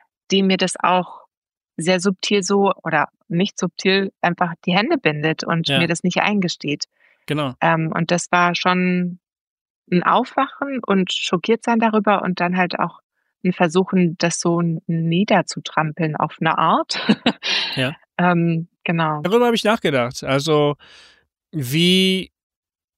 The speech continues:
Speaker 2: bedeutsam sozusagen für dieses Buch ist das, dass du das Thema Wut auswählst als Autorin und eben nicht als Autor?
Speaker 1: Hm.
Speaker 2: Ich schreib
Speaker 1: Ja.
Speaker 2: gerade ein, ich schreib gerade ein, äh, Buch, wo Geschichten von Männern vorkommen, auch von wütenden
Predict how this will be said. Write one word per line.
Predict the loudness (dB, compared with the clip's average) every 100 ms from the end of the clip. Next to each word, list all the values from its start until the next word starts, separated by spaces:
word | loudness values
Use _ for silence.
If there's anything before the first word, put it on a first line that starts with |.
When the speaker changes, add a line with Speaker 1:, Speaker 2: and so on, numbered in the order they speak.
| _
Speaker 2:
bedeutsam | -4 -2 0 2 2 0 2 2 2
sozusagen | 0 -4 0 0 2
für | -2
dieses | -2 -4 -6
Buch | -2 0 0
ist | -4 -4 0
das, | 2 2 0 -8 -14 -2
dass | -2 0
du | -2 0 0
das | 0 -2 -2 -2
Thema | -2 0 -2 -4 -2
Wut | 4 4 4
auswählst | 4 2 2 0 0 -2 -6
als | -6 -4
Autorin | -4 -4 -4 -2 0 0 0 0 4 4 2 -2 -10 _ _ _ _
und | -8 -6
eben | -2
nicht | -4 -2
als | -2 -2 -6 _ _ _ _ 2
Autor? | 2 2 -4 -4 -8 -16 _ -4
Speaker 1:
Hm. | -2 0 -2 -6 -12 _ _ _
Speaker 2:
Ich | -2 2
schreib | 2
Speaker 1:
Ja. | 2
Speaker 2:
gerade | 2 2 2
ein, | 0 0
ich | -2
schreib | 0 0
gerade | 2 2
ein, | 0 -2 -2
äh, | -4 -4
Buch, | -2 0 0 -2
wo | 2 2
Geschichten | 0 0 0 -2 -2 0 0
von | 0 0 2
Männern | 2 2 2 0
vorkommen, | 0 -2 0 0 0
auch | -2
von | -2 -2 -2 -2
wütenden | -4 0 0 2 0 -2